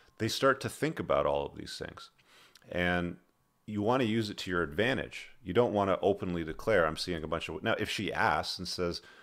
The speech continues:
"Well, how many other women are you seeing? Or are you seeing other women?" Say, "Yeah, of course I'm seeing other women right now. We're, well, we're not exclusive. You know, we haven't, we haven't set anything up, right?" And at that point, she may wanna have the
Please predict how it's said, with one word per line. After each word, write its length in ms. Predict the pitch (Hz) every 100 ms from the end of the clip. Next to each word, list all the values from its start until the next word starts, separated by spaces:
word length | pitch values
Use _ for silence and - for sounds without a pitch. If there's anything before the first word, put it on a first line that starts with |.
| -
"Well, 100 | 92
how 100 | 101
many 200 | 101 95
other 140 | 92 87
women 200 | 87 85
are 80 |
you 60 | 80
seeing? 320 | - 110 104
Or 60 | 90
are 40 |
you 100 | 82
seeing 200 | - 92
other 140 | 85 80
women?" 260 | 85 90
Say, 240 | 87 104 -
"Yeah, 100 | 170
of 100 | -
course 220 | 98 87
I'm 60 | -
seeing 220 | 78 73
other 160 | 71 73
women 200 | 71 73
right 160 | 71
now. 120 | 71 80
We're, 100 | 87
well, 180 | 69 - _ 87 - -
we're 80 | 87
not 160 | 113
exclusive. 600 | 90 - - 73 - 110
You 80 | 82
know, 100 | 80
we 120 | 82
haven't, 360 | 95 92 82 - - - - -
we 120 | 85
haven't 200 | 107 82
set 160 | 78
anything 320 | 73 69 69 69
up, 220 | 110 - _ -
right?" 240 | 78 104 - - - - _
And 80 | -
at 100 | 87
that 200 | 92 90
point, 240 | - 90 90
she 140 | 87
may 160 | 85 85
wanna 240 | 85 80
have 180 | 82
the 60 | -